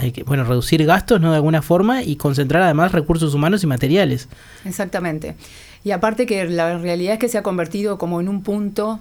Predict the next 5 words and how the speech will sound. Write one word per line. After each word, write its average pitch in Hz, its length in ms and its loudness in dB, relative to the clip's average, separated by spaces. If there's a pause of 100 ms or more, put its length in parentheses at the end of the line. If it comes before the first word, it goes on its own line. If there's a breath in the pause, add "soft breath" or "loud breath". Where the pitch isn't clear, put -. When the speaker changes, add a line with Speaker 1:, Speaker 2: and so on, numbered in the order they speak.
(140)
Speaker 2:
eh, 165 140 -4
de 156 180 -4
referencia, 190 920 -6
Speaker 1:
Ujú. 147 300 -2 (140)
Speaker 2:
este, 156 800 -4